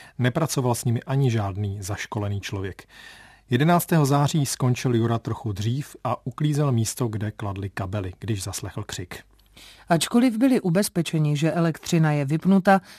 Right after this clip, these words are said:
Speaker 2: v jednom z kabelů proudila. Nikdo si kabelů nevšiml, když visel přes plot. Mihaj o něj nešťastně zavadil hlavou.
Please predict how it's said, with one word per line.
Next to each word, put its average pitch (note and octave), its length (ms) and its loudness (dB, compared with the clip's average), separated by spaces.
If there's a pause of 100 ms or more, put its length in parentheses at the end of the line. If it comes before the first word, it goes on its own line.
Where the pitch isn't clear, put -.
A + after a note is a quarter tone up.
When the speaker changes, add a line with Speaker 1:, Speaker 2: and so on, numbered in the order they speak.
(120)
Speaker 2:
v D#3+ 100 -2
jednom G#3+ 340 4
z - 100 -4
kabelů D3 520 0
proudila. D#3+ 600 4 (500)
Nikdo C4 300 4
si - 160 2
kabelů F3+ 380 4
nevšiml, E3 580 4
když C#3 280 -4
visel E3 400 0
přes - 320 -2
plot. D3+ 340 -2 (500)
Mihaj E3 380 6
o E3+ 80 0
něj D3+ 220 2
nešťastně D3 580 -4
zavadil D#3 460 2
hlavou. E3 460 4